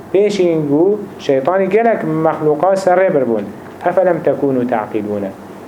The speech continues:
تبي هنگو هتيب دهن. و هنگو وكي وانا كان هذا الشيطاني سر برن عبادة الشيطاني بكن. هنگ عبادة رب العالمين بكن بكن. هنگي هنگ ده عاقل بن. هر کسی که عبادتی به خود بتنی نکد و هر کسی که گوچه خونه ده رب العالمینی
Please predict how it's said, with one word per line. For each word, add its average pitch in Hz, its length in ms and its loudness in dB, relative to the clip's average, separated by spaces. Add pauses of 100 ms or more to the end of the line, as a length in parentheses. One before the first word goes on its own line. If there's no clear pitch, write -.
(140)
تبي 120 100 -2
هنگو 139 180 0
هتيب 139 360 0
دهن. 107 260 0 (460)
و 160 280 2 (200)
هنگو 151 260 2
وكي 143 160 0
وانا 139 300 2
كان 160 300 0 (320)
هذا 123 100 2
الشيطاني 127 540 0
سر 127 300 0
برن 120 200 0
عبادة 120 380 2
الشيطاني 120 500 0
بكن. 131 320 0 (440)
هنگ 143 140 0
عبادة 123 520 2
رب 113 140 -2
العالمين 113 520 0
بكن 151 60 2
بكن. 160 320 2 (420)
هنگي 185 240 0
هنگ 160 200 0
ده 190 300 4 (440)
عاقل 123 400 0
بن. 98 120 -2 (420)
هر 196 100 2
کسی 185 240 2
که 170 120 2
عبادتی 156 420 2
به 135 80 0
خود 131 140 0
بتنی 127 280 0
نکد 113 420 2 (540)
و 120 40 0
هر 160 160 2
کسی 151 320 0
که 127 220 0
گوچه 120 240 0
خونه 135 300 2
ده 139 120 -2
رب 120 180 0
العالمینی 113 640 0